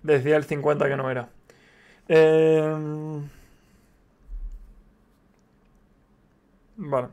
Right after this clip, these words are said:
venga. Vale, Deportivo Armenio. Vale, minuto veinticinco. Venga, vamos, minuto treinta.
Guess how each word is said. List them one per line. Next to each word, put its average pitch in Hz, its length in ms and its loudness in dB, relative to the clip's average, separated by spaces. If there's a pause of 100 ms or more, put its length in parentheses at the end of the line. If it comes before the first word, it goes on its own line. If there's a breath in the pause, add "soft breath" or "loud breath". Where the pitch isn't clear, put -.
(120)
venga. 143 360 -2 (1900 soft breath)
Vale, 202 260 4
Deportivo 180 520 4
Armenio. 147 880 2 (600 soft breath)
Vale, 147 280 -2
minuto 143 220 -2
veinticinco. 185 840 0
Venga, 135 260 -2
vamos, 135 260 -2
minuto 135 280 -6
treinta. 170 640 0